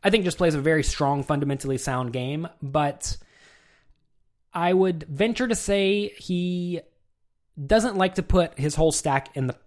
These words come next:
pot at any individual point. And I think he probably thinks I'm playing somewhat on the snug side, although maybe he doesn't even know who I am. Who knows? So here he opens up to fourteen hundred in the low jack seat, under the gun, six-handed.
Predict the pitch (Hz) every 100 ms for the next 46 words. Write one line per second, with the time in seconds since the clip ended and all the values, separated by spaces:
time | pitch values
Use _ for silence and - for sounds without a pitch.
0 | - 135 113 117 143 135 127 120 123 -
1 | 143 127 120 113 104 - 101 82 - _
2 | - 156 151 320 339 196 196 165 156 139
3 | 135 147 135 123 - 139 135 123 117 113
4 | - 135 131 - 143 139 131 120 127 123
5 | 110 113 104 - 107 110 107 101 101 95
6 | 90 92 107 92 - - - - - -
7 | _ - 202 202 190 208 185 190 226 220
8 | 185 185 160 - 180 - 190 175 139 131
9 | 214 269 - _ _ _ - - _ -
10 | 143 143 139 135 127 127 - _ _ _
11 | _ - 165 208 139 113 - 139 170 156
12 | 147 135 131 139 131 110 98 139